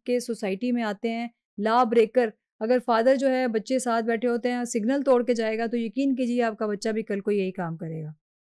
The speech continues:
बड़ा ज़रूरी होता है अपने आप को कंट्रोल करना अपने बच्चों के सामने। तो इसलिए जो आप बोलेंगे, जो आप काम करेंगे, बच्चे आपको इमिटेट करेंगे, फॉलो करेंगे और अपनी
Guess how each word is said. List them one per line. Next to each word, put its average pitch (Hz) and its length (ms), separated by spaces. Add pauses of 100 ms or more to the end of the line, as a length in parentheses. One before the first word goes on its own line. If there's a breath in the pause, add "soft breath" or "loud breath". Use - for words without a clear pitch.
(260)
बड़ा 277 220
ज़रूरी 277 380
होता 247 260
है 240 120
अपने 226 200
आप 208 160
को 226 100
कंट्रोल 185 460
करना 156 420 (200)
अपने 202 220
बच्चों 202 300
के 214 100
सामने। 156 480 (360)
तो 226 80
इसलिए 247 300
जो 254 200
आप 294 180
बोलेंगे, 247 640 (100)
जो 226 120
आप 277 220
काम 233 260
करेंगे, 214 500 (160)
बच्चे 208 260
आपको 214 480 (220)
इमिटेट 220 480
करेंगे, 208 380
फॉलो 202 360
करेंगे 196 420
और 196 100
अपनी 202 360